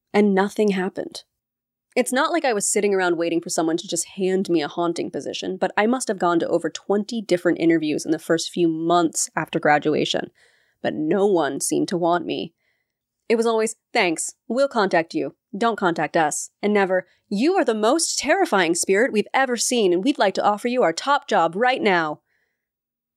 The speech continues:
I'm not asking for the world here. I'd just like some recognition for all of the good work that I've done. I never expected the world to be handed to me on a silver platter, but, you know,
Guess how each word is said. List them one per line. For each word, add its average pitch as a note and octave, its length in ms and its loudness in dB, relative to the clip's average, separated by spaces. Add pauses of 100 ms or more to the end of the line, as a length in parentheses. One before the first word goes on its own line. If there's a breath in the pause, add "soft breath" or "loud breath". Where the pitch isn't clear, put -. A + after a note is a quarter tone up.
I'm C#4 100 0
not D#4+ 220 2
asking E3 400 -2
for - 100 -6
the D#3+ 80 -6
world D#3 340 0
here. - 320 -6 (320 loud breath)
I'd D#4 180 4
just C4+ 200 0
like G3 140 4
some F#3+ 140 -2
recognition F#3+ 640 -2
for - 120 -6
all D#3+ 120 4
of F#3+ 100 -2
the F3 80 -4
good G#3 320 0
work D#3 280 2
that - 140 -2
I've D3+ 220 -4
done. A3+ 340 -2 (760)
I G#3 60 2
never F#3+ 220 4
expected - 520 -2
the B2 80 -2
world C#3 160 0
to - 60 -12
be - 80 -8
handed F#3+ 360 -2
to F3 80 -4
me C3 100 0
on - 80 -6
a - 40 -8
silver - 280 -2
platter, - 500 -2
but, D#3+ 180 -2
you C4 120 -2
know, - 240 -2